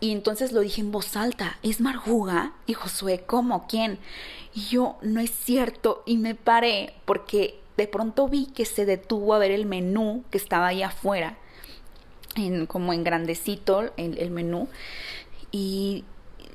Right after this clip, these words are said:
tuve la oportunidad de, de analizar un poco más si era e-, ella o no. Y en eso digo lejos, "Es Marguga, no puedo creerlo, es Marguga". Me paré de la mesa y fui y yo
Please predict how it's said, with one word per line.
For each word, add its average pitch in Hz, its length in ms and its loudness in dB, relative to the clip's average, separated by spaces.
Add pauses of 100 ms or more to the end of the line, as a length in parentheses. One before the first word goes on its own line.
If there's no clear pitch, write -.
(200)
tuve 226 180 4
la 233 100 6
oportunidad 196 520 0
de, 190 220 2
de 190 180 -2
analizar 190 640 2
un 240 120 2
poco 269 260 2
más 254 240 4
si 262 180 2
era 240 260 0
e-, 214 260 -4
ella 214 320 0
o 190 60 -2
no. 180 280 -4 (800)
Y 226 100 2
en 220 160 2
eso 247 320 -2
digo 240 220 0
lejos, - 440 -2
"Es - 200 -2
Marguga, 427 600 6
no 392 140 -2
puedo 415 240 6
creerlo, 453 420 8
es 370 140 2
Marguga". 392 600 8
Me 233 180 -2
paré 226 540 4
de 240 80 8
la 269 140 6
mesa 226 640 0
y 214 140 0
fui 233 560 0
y 233 160 0
yo 233 240 4